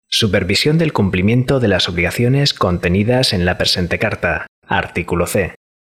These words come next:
El cumplimiento de las obligaciones jurídicas contenidas en la presente carta se someterá a la misma supervisión que la Carta Social Europea. Reclamaciones colectivas. Artículo D.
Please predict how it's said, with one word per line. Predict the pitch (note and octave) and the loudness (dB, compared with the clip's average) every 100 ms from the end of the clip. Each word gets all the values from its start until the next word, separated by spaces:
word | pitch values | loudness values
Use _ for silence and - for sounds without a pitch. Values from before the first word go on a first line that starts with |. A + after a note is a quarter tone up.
| _ | _
El | F2 G2 | -4 0
cumplimiento | G2+ F#2+ G#2 C#3 D#3 D#3+ | 0 2 2 2 2 2
de | |
las | A#2 F#2+ | 2 0
obligaciones | F2+ F#2 F2+ A#2+ D3+ - | 0 -2 0 2 2 0
jurídicas | F#2+ F#2 A2 A2+ C3 B2+ | -2 0 -2 0 0 0
contenidas | - F2+ F2 F2+ G2+ C3 C#3 | 0 -2 0 0 0 2 0
en | G#2+ | 0
la | F#2 | 0
presente | - - G2+ F2 | -2 -2 -2 -2
carta | G#2+ G#2 - G#2 G#2 | -2 -4 -2 -2 -2
se | - B2 | -2 0
someterá | A#2 G2+ F#2 A#2 D3+ C3+ | 0 0 0 0 2 0
a | |
la | F#2+ | 2
misma | G2 A2 C3+ C3+ | 2 2 0 0
supervisión | - F2+ F2 E2 A2 A#2+ B2 | 0 -2 -2 0 0 2 0
que | A#2+ F#2+ | 0 -2
la | F2+ | 0
Carta | B2+ - D3 C3+ | -2 -2 -2 0
Social | G2 - F#2+ F2 | -2 -2 0 0
Europea. | F2+ F2+ A2 F#2+ E2 - _ _ _ | 0 0 0 0 -2 -10 _ _ _
Reclamaciones | - F2+ G2 F#2 F#2 F2 - G#2+ G2+ F#2+ | -4 -2 0 0 0 0 0 0 2 0
colectivas. | G#2+ G2 - A2 F#2 - - - - | 0 -2 0 0 2 0 -6 -10 -4
Artículo | F#2+ - F#2 F#2 F2 | -4 -2 -4 -2 0
D. | F#2 G2 | 0 -2